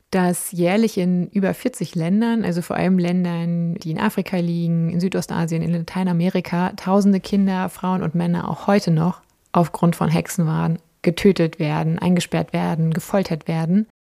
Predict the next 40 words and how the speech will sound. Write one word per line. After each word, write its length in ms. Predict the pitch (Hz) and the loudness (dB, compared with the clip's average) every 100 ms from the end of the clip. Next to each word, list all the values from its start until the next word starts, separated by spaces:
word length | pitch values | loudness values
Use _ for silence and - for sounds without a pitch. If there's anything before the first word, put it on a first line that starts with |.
| _ | _
Und 200 | 190 190 | 2 2
tatsächlich 380 | 185 214 220 214 | 2 2 2 2
ist 160 | 208 - | 0 0
deren 200 | 190 190 | 0 0
Zahl 420 | - 190 196 180 | 0 0 0 0
während 300 | 180 180 170 | -2 -2 -4
der 100 | 175 | -6
Corona-Pandemie, 1000 | - - 160 208 208 202 202 196 196 202 | -10 -10 -2 0 0 0 0 2 2 2
also 140 | 175 165 | 2 0
der 100 | 170 | -2
covid 280 | 185 170 | -4 -2
neunzehn 320 | 175 180 185 190 | -2 -2 -2 -2
Pandemie, 400 | 180 180 175 170 | -2 0 0 -2
sogar 240 | 165 165 | -4 -4
noch 140 | 160 | -4
deutlich 340 | - 165 165 - | -4 -6 -6 -8
gestiegen 680 | - - 190 190 220 262 - _ _ - | -10 -2 2 6 6 4 -2 _ _ -4
durch 200 | 180 165 | -2 -2
Stigmatisierungen, 1040 | - 170 170 - 165 202 226 202 196 196 | -4 -2 -2 -2 -2 4 4 6 6 4
die 120 | 175 165 | 2 0
mit 280 | 165 - | -2 -4
der 320 | 185 160 160 160 | -4 -2 -2 -6
Krankheitsverbreitung 880 | - 185 180 185 180 - 180 190 | -4 -4 -2 -2 -2 -2 0 0
zu 80 | - | -2
tun 260 | 180 196 190 | 0 2 2
haben. 360 | 185 190 196 - _ _ _ _ _ | 2 2 2 -2 _ _ _ _ _
Und 460 | 190 185 185 185 - | 2 4 4 2 0
vermutlich 800 | 180 180 254 302 156 165 202 - | 0 4 4 4 2 2 2 -6
fielen 760 | - - 202 202 190 185 185 - | -12 -2 0 2 0 0 -2 -4
in 160 | 175 | -4
den 140 | 170 170 | -2 0
letzten 340 | 202 214 226 | -2 0 2
Jahrzehnten 600 | 214 202 - 185 175 180 | 2 0 0 -2 0 -2
weltweit 480 | 175 170 - 170 - | -2 -4 -6 -8 0
mehr 260 | 180 220 233 | 2 4 4
Menschen 420 | 208 202 - 196 | 2 2 0 -2
dieser 240 | 180 185 | 0 -2
Verfolgung 560 | 180 185 - 180 175 175 | 0 -2 0 0 2 0
zum 180 | 180 180 | 0 0
Opfer 520 | 165 - 175 170 | -2 -2 0 0